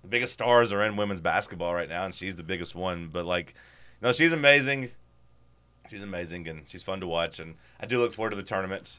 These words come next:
I, I don't think they have a team good enough to win it all, but, like,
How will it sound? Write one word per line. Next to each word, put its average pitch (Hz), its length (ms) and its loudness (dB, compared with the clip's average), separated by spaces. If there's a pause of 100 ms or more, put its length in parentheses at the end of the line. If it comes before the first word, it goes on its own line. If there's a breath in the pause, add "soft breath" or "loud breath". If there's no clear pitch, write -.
I, 101 180 2
I - 40 6
don't 104 160 -2
think 104 160 -4
they 92 100 -4
have 92 140 -4
a - 20 -10
team 90 300 -6
good 90 120 -6
enough 87 160 -8
to 90 80 -12
win 90 140 -6
it 85 80 -6
all, 80 300 -2
but, 78 160 -10
like, 82 280 -10